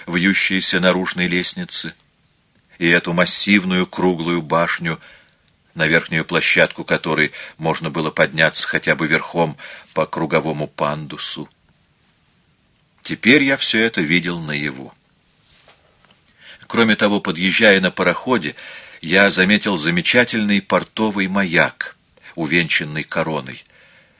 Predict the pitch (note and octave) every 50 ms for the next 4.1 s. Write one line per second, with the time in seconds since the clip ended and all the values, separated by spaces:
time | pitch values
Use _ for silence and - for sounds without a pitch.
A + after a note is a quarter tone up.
0 | - - D2+ D#2+ E2+ D#2+ E2+ E2 - F#2 F#2 G#2+ G#2+ - - D2+ C#2+ D2 F2 E2+
1 | E2+ - F#2+ E2 D#2 F2+ F2+ E2+ D#2+ - - D2+ D2+ D#2+ E2+ E2 - - - -
2 | - - - - - - _ E2+ E2 E2+ E2+ E2 E2 E2+ E2+ E2 C#2+ F2 F2 E2
3 | D#2 D2 C#2+ D2 - - - - D#2 C#2 C2+ C#2+ D#2 D2+ C2+ B1+ B1+ - - -
4 | - -